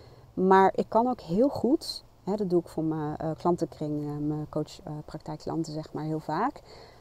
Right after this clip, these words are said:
Op basis van jouw vraag, maar ook waar je op dat moment bent, wat je al hebt gedaan, wat je al weet. Ehm, op basis van, ehm,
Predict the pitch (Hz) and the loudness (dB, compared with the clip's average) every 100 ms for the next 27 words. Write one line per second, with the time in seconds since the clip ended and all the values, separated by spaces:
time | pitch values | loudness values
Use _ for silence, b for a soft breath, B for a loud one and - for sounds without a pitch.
0 | B 170 156 180 247 - - 165 156 156 | B 0 8 8 6 0 -4 -2 2 2
1 | 185 - - 135 214 - 175 - 175 175 | 0 -2 -6 -6 -6 -6 -4 2 0 2
2 | 160 151 151 - 156 147 147 160 214 220 | -2 0 -4 -4 0 0 2 4 4 4
3 | - - 143 151 147 - 170 156 202 214 | -2 -8 -8 -6 -8 -6 -6 2 4 6
4 | 208 208 156 - - 165 180 190 190 190 | 6 4 2 -4 -4 0 4 6 8 6
5 | - - - 151 156 151 151 147 156 143 | 0 -8 -6 -4 -2 0 2 2 2 0
6 | 143 - - 147 - - - - 151 139 | -2 -4 -6 -4 -2 -2 -4 -4 0 2
7 | 151 151 - B B B B - 151 151 | 4 2 0 B B B B -12 -10 -10
8 | 151 | -10